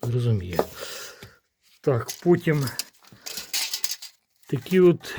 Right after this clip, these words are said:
коньки, можливо, на рибалку зробити якісь санчата, щоб тягти по льдові, чотириста п'ятдесят міліметрів довжина. Ну, вони нові,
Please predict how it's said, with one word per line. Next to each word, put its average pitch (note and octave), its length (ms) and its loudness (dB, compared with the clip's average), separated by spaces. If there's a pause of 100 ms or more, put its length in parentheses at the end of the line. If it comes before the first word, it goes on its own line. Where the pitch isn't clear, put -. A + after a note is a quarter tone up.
коньки, C#3+ 640 4
можливо, C3 640 4 (1200)
на B2 200 2
рибалку D#3 600 4
зробити D3+ 480 4
якісь C#3 520 -2 (1300)
санчата, C#3 720 2
щоб A#2 240 0
тягти - 360 0
по C3 200 2
льдові, B2+ 500 6 (100)
чотириста - 480 -4
п'ятдесят B2+ 380 0
міліметрів B2 560 2
довжина. E3+ 360 2
Ну, F3+ 120 0
вони E3 160 2
нові, C3+ 360 0